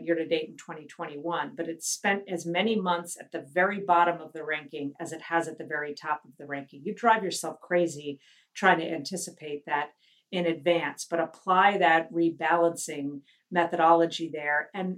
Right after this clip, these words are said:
factors have actually been more consistent performers than sectors. So if you're a stock picker,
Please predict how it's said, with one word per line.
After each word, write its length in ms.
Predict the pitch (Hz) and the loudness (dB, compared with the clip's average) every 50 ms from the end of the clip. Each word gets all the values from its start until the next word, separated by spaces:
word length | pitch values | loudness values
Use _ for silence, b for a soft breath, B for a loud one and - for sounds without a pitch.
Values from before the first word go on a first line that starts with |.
| - _ | -10 _
factors 920 | - - - - - 208 233 254 254 - _ - 165 156 147 143 143 - - | -20 -20 -8 2 4 4 4 4 2 -2 _ 0 0 2 2 -2 -4 -6 -10
have 160 | - 165 - | -12 -2 2
actually 520 | 165 170 180 175 - - 180 175 170 165 | 4 4 4 2 0 0 2 0 0 0
been 260 | 143 - 165 156 160 160 | 0 -4 -4 -4 -4 -8
more 200 | 156 160 156 - | -8 -8 -8 -10
consistent 720 | - 151 - - - - 196 185 - - - 175 - - | -12 -16 -12 -8 -8 -6 -6 -6 -6 -8 -8 -12 -12 -12
performers 760 | - 160 - _ _ 180 175 170 165 160 147 147 147 143 - | -16 -18 -18 _ _ -2 -2 -2 -2 -4 -6 -8 -8 -10 -12
than 200 | - 147 143 143 | -12 -12 -12 -8
sectors. 680 | - - - - 175 175 - _ - 143 - - - - | -8 -6 0 0 0 -2 -2 _ -10 -10 -10 -8 -10 -8
So 100 | 170 165 | -8 -8
if 120 | 160 - | -8 -4
you're 120 | 175 175 175 | -4 -4 -2
a 40 | |
stock 460 | 175 - - - 240 247 247 - - _ | -2 -4 0 2 4 4 4 2 -2 _
picker, 500 | 165 160 - - 160 151 151 147 147 | -8 -8 -6 -4 -2 -2 -2 -2 -4